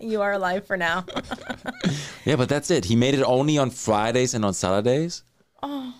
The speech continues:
Speaker 2: Yeah, because not a lot of people
Speaker 1: And
Speaker 2: would
Speaker 1: now I'm
Speaker 2: eat
Speaker 1: nev-,
Speaker 2: it.
Speaker 1: I'm, am I even gonna get to try this?
Speaker 2: Mm.
Speaker 1: Probably not.
Speaker 2: I don't know. He's selling out quick. His shop was, like, half empty.
Speaker 1: Yeah.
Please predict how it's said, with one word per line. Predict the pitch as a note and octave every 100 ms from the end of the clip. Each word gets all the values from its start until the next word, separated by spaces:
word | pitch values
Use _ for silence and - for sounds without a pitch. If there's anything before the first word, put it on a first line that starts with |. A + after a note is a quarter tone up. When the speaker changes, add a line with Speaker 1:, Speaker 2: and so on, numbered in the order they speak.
| _ _ -
Speaker 2:
Yeah, | - E3 -
because | G#2 F#2 F#2+
not | G#2+
a | G2
lot | F2+
of | D#2+
people | E2 D#2+
Speaker 1:
And | D#2
Speaker 2:
would | -
Speaker 1:
now | C#4 C#4+
I'm | C4+
Speaker 2:
eat | C4+ -
Speaker 1:
nev-, |
Speaker 2:
it. | G3+
Speaker 1:
I'm, | A3+ A#3+ A3+
am | A#3+
I | B3+
even | C4
gonna | C4 B3
get | A#3+
to | - -
try | A3 -
this? | F#4 A#4+ A#4+ B3+ C#3+
Speaker 2:
Mm. | E3+ D#2 -
Speaker 1:
Probably | C#4+ C4+ F3+
not. | G3+ D4+ C4 B3+ - -
Speaker 2:
I |
don't | - G#2+
know. | B2+ B2 A2 A2+ _ _ _ _ _
He's | F#2
selling | - A2 A2 A2
out | G#2+
quick. | - A#2+
His | F2 D#2
shop | - F#2
was, | F#2+ F2
like, | F2+ F2
half | F#2 F#2+
empty. | G2+ - C#2 - _ - - _ -
Speaker 1:
Yeah. | F#3 F#3